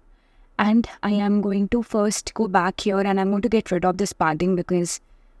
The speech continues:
I don't want the wi-, the width of the nav bar to change. I want that to be twelve hundred. So let's just bring that to twelve hundred again.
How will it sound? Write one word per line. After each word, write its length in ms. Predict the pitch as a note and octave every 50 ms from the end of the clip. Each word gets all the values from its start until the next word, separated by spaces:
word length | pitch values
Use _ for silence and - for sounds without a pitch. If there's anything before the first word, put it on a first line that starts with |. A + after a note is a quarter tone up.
| - - -
I 180 | F#3 F#3 F3+
don't 300 | E3+ F#3+ G#3 G#3+ G#3+ -
want 360 | - G3 G3 F#3+ G3 G3 -
the 140 | - G#3 G3
wi-, 340 | E3+ E3 F3+ F3+ F3 E3 - - -
the 200 | D#3+ E3 F#3 F3+
width 280 | E3+ F#3 F#3 F3+ - -
of 200 | F#3+ E3+ E3+ E3
the 160 | F#3 F3+ F#3
nav 260 | F3+ E3+ E3 D#3+ D#3+
bar 160 | D#3+ E3 E3 D#3+
to 140 | - F#3
change. 340 | - - F3 D#3+ F3+ G3 -
I 60 | -
want 240 | F3 E3+ E3 E3+ E3+
that 180 | F3 E3 - -
to 100 | F#3 E3
be 220 | E3 F3 F3+ F3+
twelve 300 | F3 - - D#3+ D#3 E3
hundred. 440 | E3+ E3+ D#3+ D#3 D3+ F3+ G#3 A#3+ - - - _ _ _ _ - - -
So 100 | - -
let's 240 | G3+ F3+ F3 E3 -
just 320 | - - F3+ F3+ - -
bring 220 | - - F3 E3+ E3+
that 240 | E3 D#3+ D#3+ - -
to 100 | F3 E3+
twelve 280 | - E3 D#3+ D#3 D#3+
hundred 280 | E3 E3 D#3+ D#3+ D#3+ -
again. 400 | D#3 D3+ - D#3+ E3+ A3+ D4